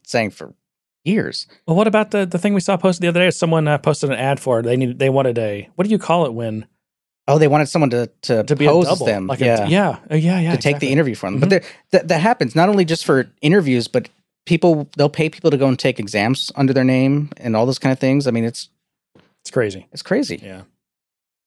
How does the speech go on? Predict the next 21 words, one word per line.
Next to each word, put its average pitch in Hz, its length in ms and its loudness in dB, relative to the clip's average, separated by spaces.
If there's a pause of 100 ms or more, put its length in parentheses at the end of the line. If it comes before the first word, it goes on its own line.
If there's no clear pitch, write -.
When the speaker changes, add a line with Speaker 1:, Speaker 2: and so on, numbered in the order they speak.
(240)
Speaker 1:
They 117 80 -2
want 135 160 2
people 143 220 0
who 120 120 -2
kinda 120 360 0
look 131 180 0
like 131 160 -2
them 139 180 0
so 123 140 -6
they 113 80 -2
can 104 280 -4 (120)
pass 120 300 -4
the 101 340 -4 (180)
identification 117 600 -4
stuff. 127 400 -4
And 90 240 -8 (420)
Speaker 2:
So 147 200 0
we're, 160 240 2
you 151 100 0
know, 131 80 4
I'm 131 300 -2